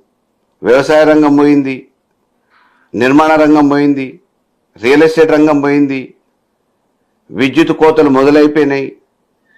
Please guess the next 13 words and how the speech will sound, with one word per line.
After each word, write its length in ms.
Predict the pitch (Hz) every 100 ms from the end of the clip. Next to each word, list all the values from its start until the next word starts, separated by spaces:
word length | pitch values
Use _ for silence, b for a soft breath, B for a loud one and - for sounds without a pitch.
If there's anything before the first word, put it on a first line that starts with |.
| _ _ _ _ _ _ _ _ -
నీళ్లు 380 | 117 160 170
రేపు 220 | 160 156 143
వస్తాయో 360 | 135 156 156
రావో 260 | 151 151 151
తెలియదు, 340 | 147 143 143
భూగర్భ 420 | 127 143 151 151
జలాలు 340 | 143 143 143 135
పడిపోతున్నాయి. 760 | 123 127 139 139 131 127 120 _ _ _ _ _ _ _ _ _ _ _ _ _ _ _ -
ఇవాళ 300 | 131 147 135
గ్రామాలల్లో 580 | 123 139 156 160 156 131
మంచినీళ్ళు 800 | 135 139 147 156 151 147 127 - _ _ _ _ _ _
కలుషితమైపోయి 1000 | - 151 156 160 156 151 143 147 143 131 _ _ _ _ _ _ _ _ _ _ _ _ -
అనారోగ్యానికి 680 | 123 147 165 160 156 156